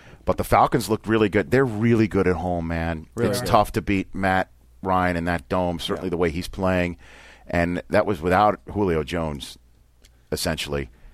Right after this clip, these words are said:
Speaker 1: I mean, Roddy White had an old-time Roddy White game.
Speaker 2: So did Tony G.
Speaker 3: Julio
Speaker 1: Right.
Speaker 3: dropped that one touchdown. He almost had it. That would have been a heck of a catch.
Speaker 1: Uh, Michael Turner gets busted for D U I, though,
Speaker 2: Oh,
Speaker 1: after
Speaker 2: sad.
Speaker 1: the game.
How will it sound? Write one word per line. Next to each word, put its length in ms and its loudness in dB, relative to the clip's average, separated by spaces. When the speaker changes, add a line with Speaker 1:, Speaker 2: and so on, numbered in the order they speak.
Speaker 1:
I 40 -4
mean, 140 -4
Roddy 280 4
White 340 4
had 160 2
an 100 0
old-time 480 0
Roddy 220 2
White 300 0
game. 380 -2
Speaker 2:
So 100 -4
did 120 -8
Tony 200 -4
G. 220 -4
Speaker 3:
Julio 260 2
Speaker 1:
Right. 140 4
Speaker 3:
dropped 180 2
that 160 -2
one 240 -6
touchdown. 500 -6
He 140 -12
almost 440 -6
had 200 -6
it. 100 -12
That 120 -8
would 80 -6
have 60 -6
been 80 -10
a 40 -10
heck 240 -8
of 80 -12
a 40 -8
catch. 280 -8
Speaker 1:
Uh, 160 0
Michael 380 2
Turner 520 0
gets 280 -2
busted 420 -2
for 140 -8
D 200 -8
U 160 -2
I, 200 4
though, 300 2
Speaker 2:
Oh, 40 2
Speaker 1:
after 260 0
Speaker 2:
sad. 80 -4
Speaker 1:
the 60 -4
game. 480 -2